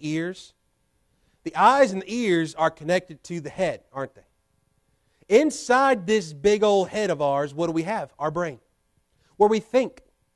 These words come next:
where we send our body into motion. Long before adultery happens, our eyes have seen and lusted. Our flesh has desired something greater and more because we say, "Will we deserve it?" We'll make any sort of excuse.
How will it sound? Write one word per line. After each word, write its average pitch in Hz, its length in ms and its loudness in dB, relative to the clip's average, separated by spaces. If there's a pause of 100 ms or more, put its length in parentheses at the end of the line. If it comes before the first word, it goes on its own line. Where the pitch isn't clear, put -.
(380)
where 214 140 8
we 214 120 2
send 240 320 0
our 214 80 4
body 190 360 2
into 170 200 -4
motion. 160 340 -2
Long 190 200 0
before 208 280 2
adultery 190 380 -2
happens, 190 420 0
our 147 140 -2
eyes 185 340 2
have 170 140 -8
seen 196 360 -4
and 143 140 -10
lusted. 185 480 -2 (240)
Our 143 140 -4
flesh 196 420 -2
has 151 100 -16
desired 165 460 -2
something 139 300 -12
greater 190 480 -2 (200)
and 131 160 -14
more 190 400 2 (280)
because 208 560 -2
we 165 140 -8
say, 226 300 -2
"Will 196 280 4
we 277 160 2
deserve 254 340 0
it?" - 80 -16 (1600)
We'll 123 200 -10
make 180 200 -2
any 180 140 -2
sort 175 220 -6
of 147 80 -12
excuse. 170 380 -14